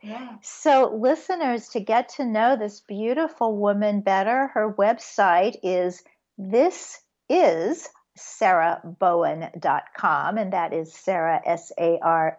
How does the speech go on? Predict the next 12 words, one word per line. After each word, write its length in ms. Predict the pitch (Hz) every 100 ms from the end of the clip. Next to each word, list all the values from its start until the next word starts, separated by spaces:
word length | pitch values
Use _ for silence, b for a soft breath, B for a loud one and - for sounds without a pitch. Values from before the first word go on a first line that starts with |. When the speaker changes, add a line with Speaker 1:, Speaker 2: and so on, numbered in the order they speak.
| -
Speaker 2:
A 240 | 175 170 - -
H. 500 | 165 - - - - B B B B B
And 300 | 330 285 214
her 220 | 202 190 180 -
Facebook 560 | 190 - - 196 190
page 400 | - 185 175 170
is 240 | 165 165 - -
author 580 | 233 370 - 147 185 415 554 _ _
Sarah 420 | - 214 196 190
Bowen. 500 | 185 156 156 226 440 b b b
And 140 | 185
on 180 | 170 185